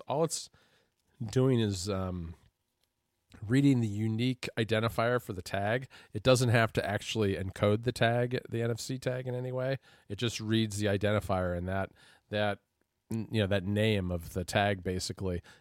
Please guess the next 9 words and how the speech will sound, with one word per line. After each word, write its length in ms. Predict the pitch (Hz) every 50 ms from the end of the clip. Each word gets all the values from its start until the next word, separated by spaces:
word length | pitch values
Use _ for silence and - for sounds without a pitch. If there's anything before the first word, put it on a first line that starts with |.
| _ -
is 120 | 101 95
what 140 | 101 92 - - _ _ -
sets 360 | - - - 98 87 - -
off 240 | 90 90 90 - -
the 100 | - 80
shortcut. 480 | - - 98 90 95 - - 69 -
So 100 | - 107
it's 140 | 92 87 -
super, 500 | - - - 131 - 110 98 90 85